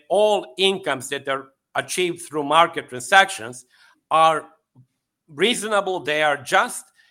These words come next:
and there is no point in really studying income inequality because essentially we know that whoever became rich, he became rich because he provided services and goods to other people,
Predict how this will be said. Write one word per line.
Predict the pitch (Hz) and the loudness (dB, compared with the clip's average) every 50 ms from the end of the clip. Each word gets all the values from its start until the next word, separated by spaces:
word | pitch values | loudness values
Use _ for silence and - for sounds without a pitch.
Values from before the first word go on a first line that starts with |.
| _ _ - | _ _ -2
and | 196 208 208 208 202 - _ 170 160 _ 165 | 0 0 0 -2 -6 -14 _ -20 -20 _ _
there | 151 208 202 | -6 -4 -4
is | 196 160 | -4 -4
no | 185 208 220 | -2 -2 -2
point | 208 214 - 202 208 208 196 - | -2 -2 -2 -2 -2 -2 -2 -6
in | 185 185 | -8 -8
really | 180 185 196 185 165 | -6 -6 -6 -6 -8
studying | 170 - - 170 180 175 170 170 156 151 | -6 -2 0 0 0 0 -2 -8 -8 -8
income | 175 170 170 165 165 160 160 | -8 -10 -8 -8 -8 -8 -6
inequality | 156 151 139 - - 170 175 180 180 175 175 170 | -8 -8 -8 -4 -2 0 0 0 -2 -6 -8 -8
because | 165 139 143 156 139 - - 160 160 160 - - | -10 -8 -8 -10 -10 -6 -6 -6 -6 -6 -10 -14
essentially | 151 139 - 165 165 170 165 - 175 170 165 165 156 - - _ _ - | -14 -8 -4 -4 -4 -4 -6 -6 -6 -6 -4 -6 -6 -8 -12 _ _ -8
we | 156 151 | -6 -6
know | 147 151 151 156 165 175 170 | -4 -2 -2 0 0 0 0
that | 151 147 143 127 - - | -2 -4 -6 -8 -10 -8
whoever | 147 156 156 165 170 151 160 156 | -2 0 2 2 2 0 -4 -6
became | 151 135 135 131 - 151 151 139 139 | -6 -8 -12 -10 -8 -8 -6 -6 -6
rich, | 151 170 190 185 - | -6 -6 -6 -8 -10
he | - 151 | -14 -14
became | 147 147 135 - 156 165 156 | -14 -14 -14 -10 -8 -8 -6
rich | 147 151 156 147 - 127 | -6 -8 -8 -10 -12 -16
because | 143 131 - 151 147 - _ _ _ _ | -14 -8 -8 -8 -8 -8 _ _ _ _
he | - 147 | -12 -10
provided | 147 - 147 131 135 143 151 151 147 135 123 | -6 -6 -4 -2 0 0 0 0 -2 -6 -10
services | - - 151 156 160 143 151 143 - - 127 - 135 | -6 -2 -2 -2 -2 -2 -4 -10 -10 -12 -14 -14 -14
and | 131 127 127 | -14 -14 -8
goods | - 151 151 151 - | -6 -6 -6 -6 -6
to | - 139 | -2 0
other | 139 139 135 127 | 0 0 -2 -6
people, | - - 143 143 147 165 160 147 | -8 -6 -8 -6 -6 -8 -10 -10